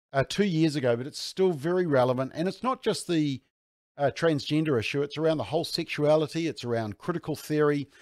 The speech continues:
It's about curriculum that's being taught in schools that you're not happy with. And there is a whole section in this report, uh, including model letters of, of who to tackle and how to tackle your school, but in a respectful way that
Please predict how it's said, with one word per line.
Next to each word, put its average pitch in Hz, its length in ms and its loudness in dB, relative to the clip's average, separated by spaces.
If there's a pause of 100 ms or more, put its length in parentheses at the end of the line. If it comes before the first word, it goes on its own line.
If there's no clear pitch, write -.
(320)
It's - 180 -6
about 151 500 4
curriculum 165 580 -2
that's 135 180 -6
being 131 220 -6
taught 147 280 -6
in 123 80 -6
schools 123 380 -4
that 110 100 -10
you're 127 140 -2
not 131 220 -2 (120)
happy 135 300 -2
with. 110 260 -2 (440)
And 156 200 0
there 156 140 2
is 135 120 -2
a 139 80 0
whole 180 300 0
section - 520 -6
in 131 100 -2
this 127 180 -6
report, 123 540 -2 (460)
uh, 131 240 2 (120)
including 165 800 0
model 143 400 2
letters 131 420 -2
of, 120 120 -8 (380)
of 127 300 -4
who 190 160 -2
to 208 80 -8
tackle 127 560 -4 (500)
and 139 180 -4
how 160 180 2
to 165 100 -2
tackle 147 400 -4
your 131 160 -2
school, 170 340 0
but 165 160 -6
in 226 120 -4
a 262 100 -6
respectful 190 680 -4
way 127 340 2
that 120 200 0